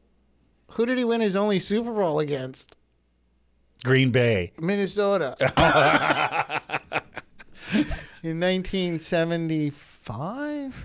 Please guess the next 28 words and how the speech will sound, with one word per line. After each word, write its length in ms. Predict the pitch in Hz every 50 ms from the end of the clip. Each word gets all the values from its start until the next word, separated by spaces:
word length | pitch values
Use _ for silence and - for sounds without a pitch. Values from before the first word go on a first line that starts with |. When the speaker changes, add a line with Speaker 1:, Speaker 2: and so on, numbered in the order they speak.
| -
Speaker 1:
Seventy-five, 840 | - - - 165 165 175 180 180 175 165 - 170 175 185 196 202 196 196
I 120 | 190 185
think 280 | 185 - 190 185 185 185
it 100 | 180 -
was. 220 | 170 180 180 180
Seventy-five, 540 | - - 165 165 165 165 165 - 165 160 156 -
seventy-six. 600 | 165 156 151 151 147 - - - - - - - _ - - - - - - - - - -
Something 240 | - - - - 147
like 180 | 135 139 -
that. 200 | - - - - - - - - -
Speaker 2:
You 100 | 175 196
know 80 | 233
what 100 | 233 214 143
Speaker 1:
Yeah. 80 | 147
Speaker 2:
the 40 | 135
hilarious 440 | 120 123 127 127 127 131 123 110 -
part 260 | - - 110 101 98
is, 200 | 98 98 101 98 107
is 160 | 104 98 -
that 240 | 131 120 110 104 -
there's 260 | 120 117 113 107 101
an 140 | 113 107 107
entire 420 | 107 104 - 120 120 127 127 123
generation 880 | 120 - 117 113 107 101 98 98 101 107 104 - - 101 92 90 87 82 - - _ - _ _ _
that 160 | - 107 107 -
think 260 | - 127 120 117 104
John 320 | 98 117 110 110 107 104
Madden, 560 | 101 101 104 107 107 98 101 95 95 92 85